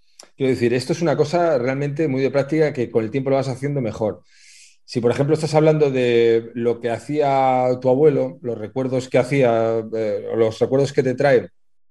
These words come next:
pensar en cómo hacía gorritos de lana para el invierno, por poner un ejemplo, y tú estás vendiendo productividad, que en principio no tiene nada que ver, pues vas a aprender enseguida a ligar, eh, como decías,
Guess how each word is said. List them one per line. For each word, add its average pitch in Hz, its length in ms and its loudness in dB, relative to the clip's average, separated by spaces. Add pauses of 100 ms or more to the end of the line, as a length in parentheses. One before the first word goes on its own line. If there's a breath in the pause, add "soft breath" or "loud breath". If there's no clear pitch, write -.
(400)
pensar 123 360 -4
en 107 140 -8
cómo 120 280 -2
hacía 117 360 -2
gorritos 117 500 -2
de 113 80 -2
lana 117 340 -6
para 110 300 -6
el 107 80 -6
invierno, 123 440 -2
por 110 120 -10
poner 113 180 -4
un 117 80 -4
ejemplo, 110 420 -6 (520 soft breath)
y 117 120 -4
tú 143 100 2
estás 147 260 2
vendiendo 131 720 0
productividad, 135 680 0
que - 80 -8
en 117 80 -6
principio 127 320 -4
no 123 80 0
tiene 127 180 -2
nada 123 160 0
que 135 60 -2
ver, 135 320 -2
pues 123 120 -2
vas 127 160 0
a 160 40 6
aprender 156 480 2 (880)
enseguida 139 400 2
a 156 40 8
ligar, 160 420 4 (500 loud breath)
eh, 131 160 -2
como 156 220 4
decías, 143 420 -2